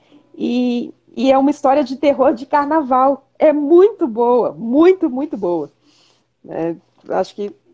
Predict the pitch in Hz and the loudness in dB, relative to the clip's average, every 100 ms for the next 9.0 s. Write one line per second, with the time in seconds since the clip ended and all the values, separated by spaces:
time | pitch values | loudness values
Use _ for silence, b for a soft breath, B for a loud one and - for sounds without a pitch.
0 | _ _ _ 370 554 - 240 190 233 254 | _ _ _ 0 0 0 -2 0 0 0
1 | 156 151 - 165 170 - - _ - - | -4 -10 -8 -4 -4 -4 -10 _ -20 -20
2 | _ 392 494 277 - 220 277 269 302 - | _ -6 -4 -4 -8 -6 -6 -6 -8 -6
3 | - - - 320 - - - - - 170 | -6 -8 -8 -6 -6 -10 -14 -20 -18 -6
4 | 160 156 - 165 165 185 175 - 208 196 | -4 -2 -4 -4 0 0 0 0 2 2
5 | 180 190 - - 202 160 175 165 - 185 | 2 -2 -4 -6 -4 -2 -4 -6 -4 -2
6 | 185 - 180 190 208 202 _ b b - | -2 -2 -2 0 0 -2 _ b b -4
7 | 262 254 262 208 202 185 - 180 165 - | -4 0 -2 -2 -6 -6 -2 -4 -4 -8
8 | - - - 175 247 247 190 156 - - | -10 -20 -10 -4 -2 -2 -2 -8 -12 -20